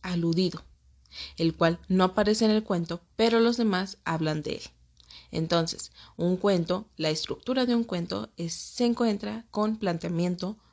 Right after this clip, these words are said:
nudo, clímax y desenlace. Y los personajes son principal, antagónico, secundario, ambiental y aludido. ¿Sale? Entonces, entonces,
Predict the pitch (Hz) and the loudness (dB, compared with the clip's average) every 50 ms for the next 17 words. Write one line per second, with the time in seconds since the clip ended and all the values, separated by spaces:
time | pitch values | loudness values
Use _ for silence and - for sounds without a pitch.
0 | _ _ - 175 180 185 185 180 170 175 185 220 - - - _ _ _ - 214 | _ _ -2 0 2 2 4 2 2 0 -2 -4 -8 -16 -20 _ _ _ -2 0
1 | 214 214 220 233 247 254 - - - - _ - 208 175 165 165 - 160 151 151 | 2 4 4 2 0 -2 -6 -10 -14 -10 _ -4 -2 0 0 -2 0 -2 -2 -2
2 | 147 - - - - - _ _ _ _ _ - - - - _ - - 214 214 | -4 -4 -6 -10 -12 -14 _ _ _ _ _ -20 -20 -20 -20 _ -4 0 4 4
3 | 220 220 220 - 214 208 - 226 208 208 208 208 185 - - 220 220 - - - | 4 4 2 0 -2 0 2 2 2 4 2 2 0 -2 -2 -2 -2 -4 -6 -8
4 | - - 175 160 190 - - _ - - - - _ _ - 226 254 254 254 247 | -4 -2 -2 -2 -2 -4 -10 _ -20 -20 -20 -20 _ _ 0 4 4 6 6 4
5 | - 247 247 - 175 165 175 180 196 - - _ - 202 196 190 180 165 160 170 | 2 -2 -2 -2 -2 -2 -2 -4 -6 -10 -14 _ -6 -4 -2 0 0 2 4 4
6 | 165 165 170 170 - - - 190 - - - - - 226 226 - 208 196 170 160 | 4 4 4 2 -2 -6 -10 -10 -8 -4 0 2 2 2 2 2 2 2 2 2
7 | 156 170 170 196 - _ _ - 170 165 165 165 156 156 156 156 - 202 240 277 | 2 2 0 -2 -4 _ _ 0 2 2 4 2 2 0 0 0 0 0 0 -2
8 | - - - - - - - - _ - 180 175 170 170 165 160 170 165 165 170 | -4 -12 -18 -18 -18 -18 -20 -18 _ 2 6 6 6 6 6 6 4 4 2 0
9 | - - _ _ _ _ _ _ - - 170 170 170 185 277 - - _ _ _ | -4 -18 _ _ _ _ _ _ -8 -4 0 2 2 2 0 -2 -4 _ _ _
10 | _ _ _ _ _ _ _ _ _ _ _ _ - 85 - - 110 - - - | _ _ _ _ _ _ _ _ _ _ _ _ -14 -8 -2 0 2 2 2 0
11 | - - - - - _ - 190 196 214 220 202 202 - - - - | -4 -10 -18 -20 -20 _ -2 0 2 2 4 2 2 0 -4 -10 -14